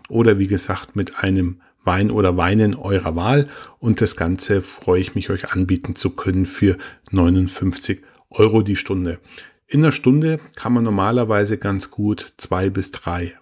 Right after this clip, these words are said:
Weine besprechen. Wenn's mehr soll, äh, sein soll, dann können wir da natürlich auch ein bisschen in die Länge gehen. Aber das Ganze natürlich dann auch nur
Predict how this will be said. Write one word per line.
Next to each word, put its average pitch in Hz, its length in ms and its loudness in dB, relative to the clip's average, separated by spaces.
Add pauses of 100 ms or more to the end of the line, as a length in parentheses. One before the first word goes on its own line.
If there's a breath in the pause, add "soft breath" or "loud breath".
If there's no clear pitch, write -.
Weine 131 320 4
besprechen. 123 640 -2 (340 loud breath)
Wenn's 95 280 0
mehr 95 320 0 (160)
soll, 92 420 0 (120)
äh, 101 120 0
sein 98 380 2
soll, 95 300 2 (100)
dann 90 160 -2
können 95 260 0
wir 92 140 2
da 87 100 0
natürlich 87 500 -4
auch - 280 -2
ein 95 80 0
bisschen 98 320 0
in 95 120 0
die 90 60 4
Länge 139 320 6
gehen. 139 320 4 (360 loud breath)
Aber 107 340 4
das - 240 -4
Ganze 95 360 -2
natürlich 92 460 -4
dann 85 220 -8
auch - 240 -10
nur 101 260 0